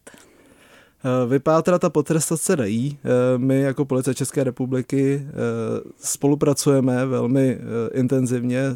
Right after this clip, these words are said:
s kolegy ze zahraničí. Eh, důležité však je podotknout, eh, že ne vždy, a spíš bych asi upřesnil, že velmi málo kdy se podaří, eh,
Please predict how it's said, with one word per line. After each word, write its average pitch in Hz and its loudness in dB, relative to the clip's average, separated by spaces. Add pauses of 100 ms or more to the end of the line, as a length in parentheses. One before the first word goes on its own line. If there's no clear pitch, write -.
(120)
s - -4
kolegy 131 0
ze 120 -2
zahraničí. 123 -2
Eh, - -8 (140)
důležité 135 0
však 143 -2
je 143 4
podotknout, 139 0
eh, 127 2
že 131 2
ne 135 2
vždy, 127 2 (140)
a 117 -4
spíš - -8 (720)
bych 123 -2
asi 123 -2 (280)
upřesnil, 131 -2
že 123 -2
velmi 120 -2 (720)
málo 127 2
kdy 127 2 (240)
se - -2
podaří, 131 0
eh, - -10